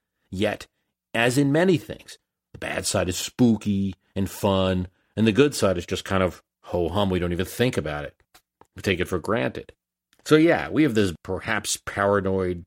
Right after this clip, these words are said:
crazy individual was in charge of this secret agency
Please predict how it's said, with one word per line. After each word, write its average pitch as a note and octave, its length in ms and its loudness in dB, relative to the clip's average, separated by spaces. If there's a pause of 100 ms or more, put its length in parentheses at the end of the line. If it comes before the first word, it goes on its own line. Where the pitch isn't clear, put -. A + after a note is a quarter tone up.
crazy G#2+ 480 4
individual F#2 640 0
was F2 180 -2
in F2+ 140 -4
charge G2+ 500 0
of D#2 140 -6
this - 260 -6 (460)
secret G2 420 -2
agency F#2 680 -2